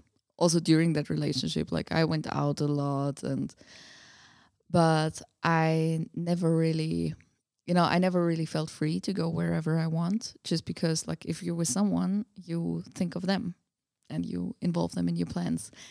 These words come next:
And all of a sudden, I didn't have anyone to think of. So, and I needed to, I don't know, revolt a little bit with myself as well. So I just, I just had to,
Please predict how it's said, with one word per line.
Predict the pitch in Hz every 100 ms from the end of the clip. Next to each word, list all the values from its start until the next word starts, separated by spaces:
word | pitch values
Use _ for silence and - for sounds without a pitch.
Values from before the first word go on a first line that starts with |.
| - _ -
And | 170 170
all | 170
of | 165 -
a | 165
sudden, | - 156 156
I | - 160
didn't | 160 160
have | 151 -
anyone | 156 165 160
to | 185
think | - 240 -
of. | 202 254 - _ _
So, | - 165 160 160 170 _ _ _ _ _ -
and | 160
I | 123
needed | 170 165 160
to, | - 147 123 -
I |
don't | - 139
know, | 131 -
revolt | 160 151 143 156
a | 165
little | 156 160
bit | 160 160
with | 156 160
myself | 156 156 185 170
as | 165 175
well. | 170 185 196
So | - - 165 165 165 170 -
I | 160 160
just, | - 160 - - - - - _ _ _ _ _ _
I | 170
just | 165 170
had | 165 160
to, | - 151 143